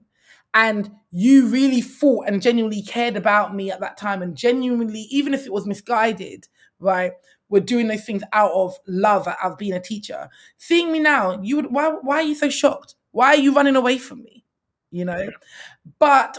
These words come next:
Speaker 1: obviously, because you knew that I was a write-off in your mind, and this is one of them ones that, like, will she even finish school? Will she this? Will she that?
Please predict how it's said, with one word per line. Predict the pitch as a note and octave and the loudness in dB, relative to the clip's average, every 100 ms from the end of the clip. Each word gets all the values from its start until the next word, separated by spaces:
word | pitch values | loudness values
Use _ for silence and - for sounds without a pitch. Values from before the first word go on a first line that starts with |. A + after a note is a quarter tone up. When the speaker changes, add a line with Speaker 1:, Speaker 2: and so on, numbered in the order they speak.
| - | 2
Speaker 1:
obviously, | C4+ C#4 B3 A#3 G#3 G3+ A3 - _ _ F3+ | 2 2 -4 -4 -4 -4 -6 -12 _ _ -12
because | G#3 D#4+ D4+ G#3+ | -4 0 0 2
you | A#3 A#3 | 2 4
knew | A#3+ D4 B3+ F#3+ | 6 6 4 2
that | F#3+ - - | -2 -2 -2
I | G#3 | 0
was | G3+ G3 | 0 0
a | F#3 | 2
write-off | F#3 G#3+ F#3+ F3+ G3 | 4 4 4 -2 -4
in | F3+ | -2
your | F3 | 0
mind, | F#3+ G3+ F3 E3 - | 0 0 -2 -6 -8
and | F3 F3 D#3+ | -8 -6 -10
this | F3+ F3+ | -14 -6
is | |
one | F#3 | -6
of | F3+ | -4
them | F3 | -6
ones | F3+ F3+ E3 | -8 -8 -10
that, | - - | -12 -10
like, | E3+ E3 _ _ - _ _ G3+ | -12 -12 _ _ -20 _ _ -6
will | G3 G#3+ | -2 -2
she | - G3+ | -2 0
even | G#3 F3+ F3 | 0 -2 -6
finish | - G3 F3+ | -6 -4 -4
school? | - - G3+ F3+ E3 | -8 -2 2 2 0
Will | G3+ G3+ | -4 -4
she | - F#3+ | -4 -2
this? | F#3+ F#3 F#3+ | -2 -2 -6
Will | G3 | -6
she | G3 G3+ F3 | -6 -8 -2
that? | G#3+ G3+ F3+ | 0 0 -6